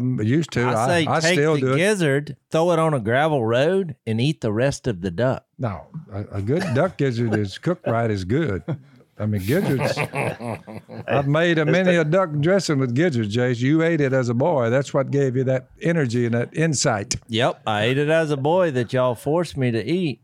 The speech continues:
Speaker 2: And now, as I'm older, when they say, "Here's some duck gizzards," I say, "I think I'll pass."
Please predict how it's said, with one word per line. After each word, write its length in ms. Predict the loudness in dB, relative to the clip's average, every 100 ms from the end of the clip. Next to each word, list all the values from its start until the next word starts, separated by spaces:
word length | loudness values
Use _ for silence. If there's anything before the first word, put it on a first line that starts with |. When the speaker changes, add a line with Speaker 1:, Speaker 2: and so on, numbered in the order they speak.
| -4
Speaker 2:
And 160 | -2 0
now, 500 | 0 0 0 -2 -4 -12 -18 -4
as 180 | -2 0
I'm 180 | -2 0
older, 400 | 0 0 0 0
when 180 | 0
they 120 | 0 -2
say, 240 | -2 0
"Here's 220 | 0 -2
some 160 | -4 -2
duck 240 | -4 -4
gizzards," 400 | -4 -4 -4 -4
I 100 | -2
say, 300 | -2 -2 -2
"I 80 | -2
think 240 | -4 -4
I'll 140 | -4 -4
pass." 480 | -4 -4 -6 -12